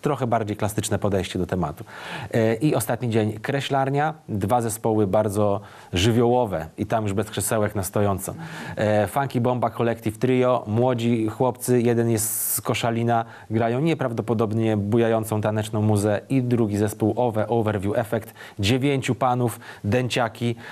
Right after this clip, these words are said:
afrykańskie bity, e, taki afrobity mocne, także, także naprawdę, no, będzie się działo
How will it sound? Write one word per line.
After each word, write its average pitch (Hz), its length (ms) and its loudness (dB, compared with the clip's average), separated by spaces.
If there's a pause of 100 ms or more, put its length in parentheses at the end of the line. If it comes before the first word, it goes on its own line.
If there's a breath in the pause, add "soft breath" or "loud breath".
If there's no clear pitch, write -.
(180 loud breath)
afrykańskie 120 880 0
bity, 117 460 2 (260 loud breath)
e, 107 520 2 (220)
taki 113 360 -2
afrobity 113 580 0
mocne, 110 540 0 (280 loud breath)
także, 101 480 -2
także 104 260 -2
naprawdę, 110 380 -2
no, 107 100 0
będzie 123 420 0
się 110 140 0
działo 107 420 2